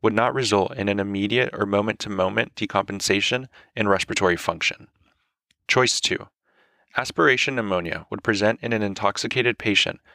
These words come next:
with a fever and an opacity on chest radiograph. It would not result in sudden respiratory decompensation. However, it is possible that an aspiration event was the initial trigger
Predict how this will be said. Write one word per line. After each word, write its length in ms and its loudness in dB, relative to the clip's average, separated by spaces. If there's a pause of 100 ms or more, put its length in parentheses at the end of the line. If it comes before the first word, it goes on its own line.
(140)
with 160 -2
a 80 4
fever 520 0
and 140 -4
an 80 -2
opacity 560 0
on 160 -4
chest 320 0
radiograph. 640 -2 (580)
It 100 2
would 100 4
not 240 2
result 420 2
in 80 -10
sudden 380 0
respiratory 480 0
decompensation. 880 -2 (600)
However, 540 2 (120)
it 140 2
is 120 -2
possible 500 -2
that 180 0
an 80 -4
aspiration 560 0
event 340 0
was 180 -4
the 100 -2
initial 320 0
trigger 400 0